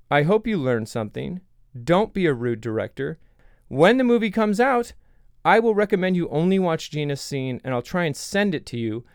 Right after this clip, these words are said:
so this guy gets absolutely no residual payment whatsoever for when it streams on Amazon. And that's not vindictive or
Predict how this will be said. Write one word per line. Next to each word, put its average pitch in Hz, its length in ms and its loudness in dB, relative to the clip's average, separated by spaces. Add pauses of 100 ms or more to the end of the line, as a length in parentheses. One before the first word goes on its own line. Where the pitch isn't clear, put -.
so - 140 -4
this 123 200 -6
guy 117 200 0
gets 110 240 -8 (120)
absolutely 120 920 -2 (300)
no 131 480 0
residual 117 580 -4
payment 110 380 -4
whatsoever 107 680 -2
for 107 160 -10
when 107 200 -6
it 107 80 -12
streams 110 300 -8
on 135 120 -6
Amazon. 175 380 -10 (480)
And 190 160 4
that's 247 160 4
not 226 220 6 (100)
vindictive 156 640 0 (180)
or 135 380 4